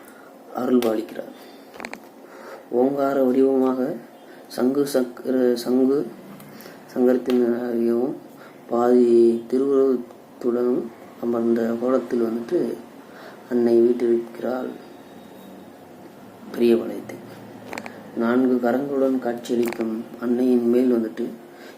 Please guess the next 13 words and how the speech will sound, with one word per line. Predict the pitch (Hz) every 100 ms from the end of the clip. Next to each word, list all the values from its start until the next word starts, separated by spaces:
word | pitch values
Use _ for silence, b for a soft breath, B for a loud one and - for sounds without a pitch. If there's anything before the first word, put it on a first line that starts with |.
| B
இரு | 131 127 127 120
கரங்களில் | 120 143 139 131 120
வந்துட்டு | 120 117 120 139 - - -
சங்கும் | - - 123 127 127 147
சக்கரமும், | - 110 120 113 113 120 - B B B
கீழ் | - 151 147 123
இரண்டு | 127 131 127 123 113 110 - -
கரங்களில் | 123 127 120 117
வந்துட்டு | 117 113 123 - -
வாளும் | 117 120 127 131 139 - - B B B -
அமுத | 120 127 131 135
கலசமும் | 120 117 117 120 123
வந்துட்டு | 113 113 147 117 107